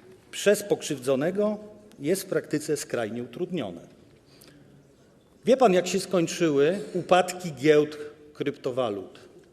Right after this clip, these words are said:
W Stanach Zjednoczonych trzy i pół miliarda straty. Państwo musicie do tego podejść poważnie.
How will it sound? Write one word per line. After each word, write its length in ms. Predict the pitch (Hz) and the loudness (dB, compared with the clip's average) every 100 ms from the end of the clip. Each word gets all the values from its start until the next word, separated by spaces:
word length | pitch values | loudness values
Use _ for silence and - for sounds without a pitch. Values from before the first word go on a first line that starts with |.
| _ _ _ _ _ _ _ | _ _ _ _ _ _ _
W 80 | - | -4
Stanach 280 | 156 165 135 | -2 -2 -4
Zjednoczonych 500 | 151 151 160 151 151 | -6 -6 -6 -8 -8
trzy 260 | - 180 | -2 -2
i 160 | 175 180 | 0 -4
pół 180 | - 151 | -4 -4
miliarda 480 | 147 139 131 139 127 - | 0 0 2 -2 -2 -8
straty. 520 | - 139 107 - - - - - _ _ _ _ _ _ _ _ _ _ _ _ | -8 -6 -6 -8 -20 -20 -20 -20 _ _ _ _ _ _ _ _ _ _ _ _
Państwo 460 | 160 180 - 185 180 - - - - | -6 -6 0 0 0 -8 -18 -20 -6
musicie 460 | 151 156 - 185 | -4 -2 -2 0
do 100 | 160 | 0
tego 240 | 147 151 147 | 0 -2 -4
podejść 300 | 147 139 - | -2 -4 -4
poważnie. 520 | 143 127 104 90 | -4 -4 -6 -8